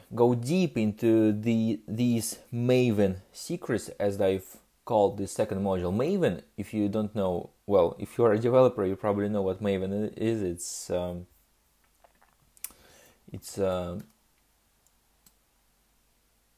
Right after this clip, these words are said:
it's a software project management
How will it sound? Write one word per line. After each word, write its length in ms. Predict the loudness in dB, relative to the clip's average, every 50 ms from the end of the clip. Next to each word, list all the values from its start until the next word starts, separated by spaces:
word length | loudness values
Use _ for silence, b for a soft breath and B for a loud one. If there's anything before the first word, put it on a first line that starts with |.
| _ _ _ _ _ _ _ _ _ _ _ _ _
it's 140 | -12 -8
a 60 | -8 -6
software 340 | -2 -2 -2 -2 -2 -6
project 420 | -4 2 2 2 2 0 -6 -8 -6
management 540 | -6 -6 -6 -6 -6 -6 -8 -8 -10 -16